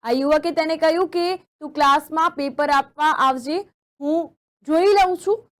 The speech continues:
તું કેમ નહીં આવે છે," તેમ કહીને ધમકી પણ આપવામાં આવી હતી.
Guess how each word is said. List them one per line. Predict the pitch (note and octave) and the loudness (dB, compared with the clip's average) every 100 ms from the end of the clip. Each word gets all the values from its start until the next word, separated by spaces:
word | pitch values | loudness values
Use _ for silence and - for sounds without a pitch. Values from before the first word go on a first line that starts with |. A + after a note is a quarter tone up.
| - | -18
તું | D#4 | -6
કેમ | D#4 D4 | -2 0
નહીં | D#4 E4 A#3+ | 0 0 -2
આવે | G#3 - | -6 -10
છે," | - A3 | -10 -12
તેમ | - _ B3 B3+ | -14 _ -10 -6
કહીને | C#4 C4+ C#4 C#4+ | -4 -4 -4 -6
ધમકી | A3+ A3 - C#4 | -8 -10 -10 -8
પણ | F4 | 0
આપવામાં | G#4+ G#4+ G#4+ F#4 D#4 | 2 2 2 0 2
આવી | B3+ A3 | -2 -4
હતી. | G3 F#3 | -12 -18